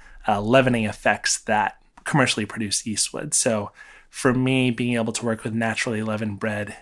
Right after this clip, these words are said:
taking my sourdough culture, whose name is Steve, it's, it's tradition within the baker, bakery world to name your starters, mixing my starter with flour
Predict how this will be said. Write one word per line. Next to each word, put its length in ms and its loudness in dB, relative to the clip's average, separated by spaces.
taking 400 0
my 200 -2
sourdough 480 0
culture, 520 -8
whose 180 -6
name 180 -4
is 80 0
Steve, 480 -2
it's, 260 0
it's 200 0
tradition 500 2
within 360 -6
the 80 0
baker, 380 -2
bakery 520 -4
world 300 -6
to 120 -4
name 160 -6
your 120 -12
starters, 480 -8
mixing 400 2
my 100 0
starter 600 0
with 160 -4
flour 600 0